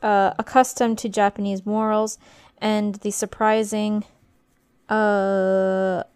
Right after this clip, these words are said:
I don't know what that word is, so we're gonna skip it, of living with Yachi and his daughter Kana, the sleepy Japanese suburb,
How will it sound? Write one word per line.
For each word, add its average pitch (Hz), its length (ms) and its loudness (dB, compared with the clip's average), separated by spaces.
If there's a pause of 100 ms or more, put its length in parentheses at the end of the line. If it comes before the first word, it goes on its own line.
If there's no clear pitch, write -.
(560)
I 190 60 0
don't 196 100 2
know 190 80 4
what 196 80 6
that - 160 2
word 269 180 8
is, 294 180 12
so 226 320 8
we're 208 100 2
gonna 202 180 -2
skip - 260 0
it, 302 260 6 (400)
of 220 580 8 (120)
living 240 400 4
with 220 380 0 (200)
Yachi 208 480 2
and 208 140 -4
his 202 180 -4
daughter 214 300 2
Kana, 208 480 -2 (300)
the 214 100 -2
sleepy 254 480 -2
Japanese 214 800 0 (220)
suburb, 220 720 2